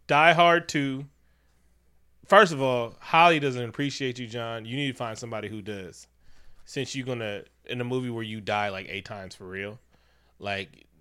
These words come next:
she really shouldn't be having any problems with you. "Well, you're just too loving at your job."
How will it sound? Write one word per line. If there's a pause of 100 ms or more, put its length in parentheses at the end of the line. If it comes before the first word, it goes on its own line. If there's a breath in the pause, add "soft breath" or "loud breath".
(360)
she
really
shouldn't
be
having
any
problems
with
you. (520 soft breath)
"Well,
you're
just
too
loving
at
your
job."